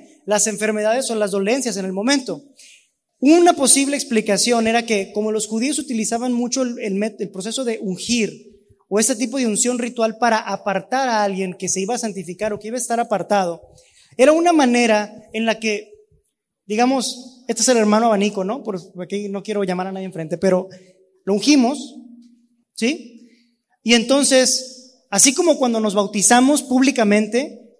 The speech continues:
y todos podemos saber que estamos comprometidos públicamente, el proceso de unción podía ser para que toda la iglesia supiera públicamente que el hermano está pasando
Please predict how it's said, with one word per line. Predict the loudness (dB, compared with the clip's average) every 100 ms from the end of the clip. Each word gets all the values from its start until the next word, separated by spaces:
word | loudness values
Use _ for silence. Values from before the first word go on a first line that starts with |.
| _
y | 0
todos | 2 2
podemos | 2 0 2 2
saber | 2 2
que | 0
estamos | -2 -2 -2
comprometidos | -4 -4 -2 -2 -2 -2 -2
públicamente, | -4 -6 -4 -4 -6 -8 -12 -12 _ _
el | -4 -4
proceso | -2 -4 -2 0
de | 2
unción | 2 2 2 0 -4 -14 _ _ _
podía | 2 4 4 4 4
ser | 4 6 4 2
para | 2 2
que | 2
toda | 2 4
la | 4
iglesia | 2 0 -2
supiera | -4 0 2 2 -2 -12 _
públicamente | 4 4 4 0 -2 -2 -4 -6 -10 _ _
que | 0
el | 0
hermano | 0 0 -2 -4
está | -4 -2 0
pasando | 0 0 0 -4 -6